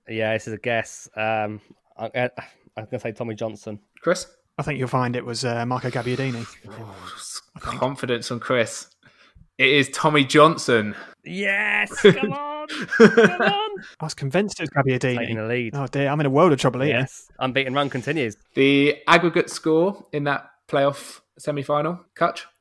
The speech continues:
Speaker 1: Again, uh, really testing my, uh, knowledge of former glories. Um, I said four one.
Speaker 2: Chris?
Speaker 3: I mean, I'm pretty sure it's five one, but I,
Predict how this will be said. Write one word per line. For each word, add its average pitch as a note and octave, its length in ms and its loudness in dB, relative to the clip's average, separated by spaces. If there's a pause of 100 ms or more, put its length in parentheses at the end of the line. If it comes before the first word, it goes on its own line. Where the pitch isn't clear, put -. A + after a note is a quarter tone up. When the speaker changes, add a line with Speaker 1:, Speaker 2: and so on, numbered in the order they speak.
(120)
Speaker 1:
Again, A2+ 460 -2 (240)
uh, A2+ 420 -4 (520)
really A#2 200 -10
testing A2+ 440 -12
my, G#2+ 400 -8 (220)
uh, G2+ 340 -10 (100)
knowledge A2 480 -10
of G2+ 140 -14 (120)
former A2+ 360 -8
glories. A2+ 500 -8
Um, A2+ 460 -6 (140)
I A#2 160 -10
said - 220 -12
four A2 300 -10
one. G2+ 220 -10 (220)
Speaker 2:
Chris? - 340 -8 (360)
Speaker 3:
I - 60 -4
mean, C3+ 120 2
I'm C3+ 80 2
pretty G3 240 4
sure D3+ 200 0
it's B2+ 80 -6
five B2 260 0
one, B2 260 -6
but B2+ 240 0
I, C3 100 -4